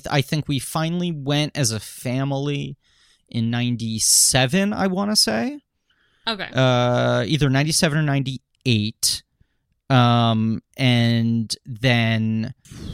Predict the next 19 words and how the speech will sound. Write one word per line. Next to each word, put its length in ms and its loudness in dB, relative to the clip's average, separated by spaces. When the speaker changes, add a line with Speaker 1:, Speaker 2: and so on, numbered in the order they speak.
Speaker 1:
ooh, 380 -4
my 140 0
sister's 520 -2
younger. 600 -4
We 160 -8
go 580 -4
in 220 -6
two 240 -8
thousand 920 -6
and 640 -10
two, 580 -8
early 280 2
two 140 -4
thousand 420 -2
two, 520 -4
for 160 -6
my 140 0
brother's 640 -2
birthday. 760 -4